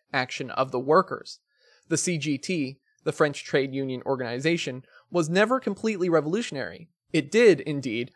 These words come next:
maintain for long the independence of political parties, which made it a good seedbed for revolutionary ideas, but at no time were there more than half of its members imbued with revolutionary motives.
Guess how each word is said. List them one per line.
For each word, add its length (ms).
maintain 360
for 120
long 360
the 120
independence 540
of 100
political 340
parties, 460
which 220
made 240
it 120
a 120
good 280
seedbed 680
for 120
revolutionary 680
ideas, 580
but 160
at 220
no 180
time 420
were 80
there 140
more 240
than 140
half 300
of 120
its 160
members 320
imbued 400
with 120
revolutionary 580
motives. 500